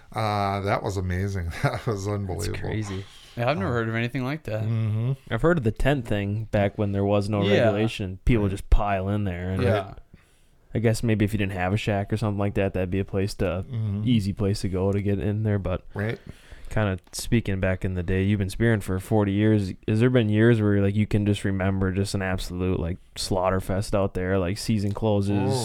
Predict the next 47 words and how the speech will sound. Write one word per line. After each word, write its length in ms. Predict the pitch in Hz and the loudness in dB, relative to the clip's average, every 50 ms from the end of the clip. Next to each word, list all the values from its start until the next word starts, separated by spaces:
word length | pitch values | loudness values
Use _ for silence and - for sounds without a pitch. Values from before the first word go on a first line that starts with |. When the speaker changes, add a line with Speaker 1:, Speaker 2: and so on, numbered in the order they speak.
| 98 90 92 | -2 0 0
Speaker 2:
super 280 | 127 120 113 127 117 110 | 2 2 2 2 0 0
Speaker 1:
yeah. 40 | 107 | 0
Speaker 2:
quick 360 | - - 123 113 104 - - 85 | 2 2 2 2 2 0 -2 -4
on 160 | - 101 110 | -2 0 0
Speaker 1:
Yeah. 60 | 113 117 | 2 2
Speaker 2:
Winnebago, 500 | 113 107 104 104 107 107 107 107 107 104 | 2 4 4 4 4 4 6 4 4 4
which 200 | 104 104 - - | 2 2 0 0
is 200 | 101 98 98 - - - - | -2 -2 -2 -4 -8 -12 -8
rare 380 | - 101 110 120 123 120 110 104 | -2 2 6 6 8 8 6 6
now, 320 | 104 110 110 104 95 95 98 | 4 4 4 4 2 2 0
but 320 | 92 95 95 95 95 - - - - - - - - | 0 0 0 0 0 -2 -6 -14 -20 -20 -20 -12 -6
Speaker 1:
I, 220 | 110 123 147 156 - - - | -4 -2 -2 -2 -4 -6 -6
I, 120 | - 127 131 127 - - - | -4 -4 -4 -4 -6 -10 -12
you 180 | - 139 127 120 | -10 -6 -6 -4
know, 180 | 117 113 110 113 | -2 -2 -2 -4
don't 200 | 110 113 - - - - - - | -4 -6 -8 -10 -14 -20 -14 -8
remember 360 | 117 113 113 110 107 113 117 | -6 -4 -2 -2 -2 -2 -2
the 120 | 107 104 107 | -2 -2 -4
exact 480 | 98 101 98 101 104 107 110 - - | -4 -4 -4 -4 -4 -4 -4 -6 -8
numbers, 340 | 110 104 104 101 104 107 101 - | -10 -10 -8 -8 -8 -8 -8 -8
but 140 | - 101 | -8 -6
I 80 | 101 104 | -6 -6
think 220 | 101 - 143 127 - | -6 -6 -8 -8 -6
there 100 | - 113 | -4 -4
was 140 | 107 98 90 | -4 -4 -4
a 40 | 95 | -6
couple 580 | - - 113 107 - - 113 107 104 101 104 | -6 -6 -6 -6 -4 -4 -4 -2 -2 -2 -2
of 100 | 101 95 | -4 -4
three 260 | - - - 104 104 101 | -6 -6 -4 -2 -2 -2
or 100 | 98 92 | -2 -4
four 300 | - - 107 101 98 98 | -4 -6 -4 -4 -4 -2
dares 480 | 95 98 95 95 98 98 98 95 - - | -2 -2 -2 -2 -2 -4 -6 -6 -8 -8
here 180 | 104 98 98 | -8 -6 -6
on 100 | 98 95 95 | -6 -6 -4
Winnebago 600 | 95 95 92 95 95 95 95 95 98 98 98 98 | -6 -6 -6 -6 -6 -6 -6 -6 -8 -8 -8 -6
in 100 | 98 98 | -6 -4
the 60 | 120 | -4
Speaker 3:
Wow. 520 | 110 104 101 101 101 104 101 101 101 101 101 | -2 -2 -2 -2 -2 -2 -4 -4 -4 -4 -6
Speaker 1:
eighties. 320 | 104 104 - - - - - | -8 -10 -12 -16 -18 -14 -10
Yeah. 280 | 101 95 98 101 101 - - - - - - - - - - - - - - - - - - - | -8 -6 -6 -6 -6 -8 -10 -10 -12 -12 -12 -10 -10 -12 -12 -16 -20 -20 -20 -20 -20 -20 -14 -8
Um, 480 | 92 98 95 95 95 95 98 95 90 - - - - - - - - - | -6 -4 -4 -2 -2 -2 -2 -4 -4 -8 -12 -18 -20 -20 -20 -20 -16 -10
we're 220 | - 110 120 139 | -4 -2 -2 0
not 340 | 143 139 131 131 117 - - - | 0 0 0 0 -2 -4 -6 -4
over, 400 | 127 117 131 123 120 113 110 104 | -4 -2 -2 -2 -2 -2 0 0
I 100 | 101 101 | 0 -2
checked 320 | 101 - 117 110 - - - | -2 -2 -4 -4 -4 -4 -8
the, 220 | 98 92 87 - | -8 -8 -8 -10